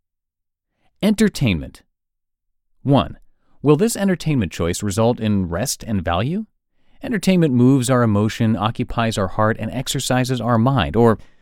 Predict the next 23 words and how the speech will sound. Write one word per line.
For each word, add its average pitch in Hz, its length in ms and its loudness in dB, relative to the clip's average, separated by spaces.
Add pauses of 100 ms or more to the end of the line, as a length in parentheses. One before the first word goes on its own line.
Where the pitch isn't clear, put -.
(160)
at 123 100 -6
least 117 240 -2
it - 120 -10
should. - 520 -2 (640)
Choose 208 300 0
to 214 120 0
invest 143 360 0
your 139 100 -2
entertainment 123 540 0
dollars 87 400 -2 (360)
in 117 100 -6
places 135 400 -4
that 151 140 0
will. 165 260 0 (1040)
Two, 127 340 0 (340)
am 196 140 -4
I 214 160 -2 (220)
overusing 180 640 0
entertainment 165 640 0
to 113 120 -4
escape 135 340 -2
my 123 140 2
life? 92 380 -2